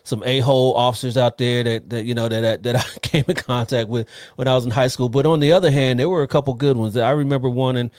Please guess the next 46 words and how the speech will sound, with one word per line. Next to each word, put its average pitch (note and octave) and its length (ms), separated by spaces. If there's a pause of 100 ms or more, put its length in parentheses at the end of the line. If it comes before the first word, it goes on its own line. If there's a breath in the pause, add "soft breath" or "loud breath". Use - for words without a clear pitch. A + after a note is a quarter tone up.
(200 soft breath)
when B2+ 140
I B2+ 60
was A#2+ 100
in A2 80
high C3+ 160
school, B2 280
the A2+ 60
school C#3+ 280
resource C3+ 440
officer A2 320
was A2 180
a G2 60
real B2 460
good G2 240
dude, F#2 260
real B2+ 220
good A2+ 200
dude. G#2+ 320 (360 loud breath)
And G#2 180
everybody B2+ 760
loved A#2+ 360
this A#2 160
guy. G#2+ 380 (240 soft breath)
And A2 100
he, E3+ 60
he C3+ 160
was D#3 160
a D3 40
white B2+ 220
guy. C3 300 (320 soft breath)
And, B2 280
uh, A#2+ 320
you B2 120
know, A2+ 260
years C3 320
later, C3 180
he C3 120
kinda B2 240
took - 240
me B2+ 120
under B2 200
his C#3 180
wing A2+ 380
as G#2+ 120
well. A#2 360
And G2+ 240